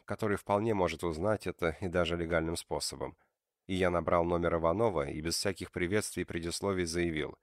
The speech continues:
«Мне звонила Наташа», — сказал я, до сих пор пытаясь прийти в себя. Судя по глухому молчанию на другом конце связи, у сотрудника полиции попросту отвисла челюсть. Вряд ли он мог рассчитывать на подобное.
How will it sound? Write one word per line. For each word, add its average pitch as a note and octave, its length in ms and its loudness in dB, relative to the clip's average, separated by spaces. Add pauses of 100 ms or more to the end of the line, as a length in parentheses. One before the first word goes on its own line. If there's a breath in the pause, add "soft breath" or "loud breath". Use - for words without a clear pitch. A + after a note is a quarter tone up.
(560)
«Мне F#2 260 2
звонила F2+ 420 2
Наташа», — F2 520 0
сказал D#2 440 -2
я, F2 240 0
до D#2 140 -2
сих D2+ 200 -6
пор E2+ 180 -2
пытаясь D#2+ 400 -4
прийти D#2+ 320 -8
в C#2 60 -6
себя. C#2+ 360 -8 (420 soft breath)
Судя F#2 280 -2
по E2+ 120 -4
глухому F2+ 420 -2
молчанию E2+ 500 0
на E2+ 120 0
другом E2+ 340 0
конце E2 320 -2
связи, F#2 460 -2
у C#2 180 -6
сотрудника G#2 560 -4
полиции F#2 460 0
попросту E2+ 500 -4
отвисла E2+ 420 -6
челюсть. - 540 -6 (560 soft breath)
Вряд C#3 340 2
ли E2+ 80 2
он E2 140 2
мог F#2+ 180 0
рассчитывать E2 540 -2
на E2 80 -2
подобное. D2 640 -2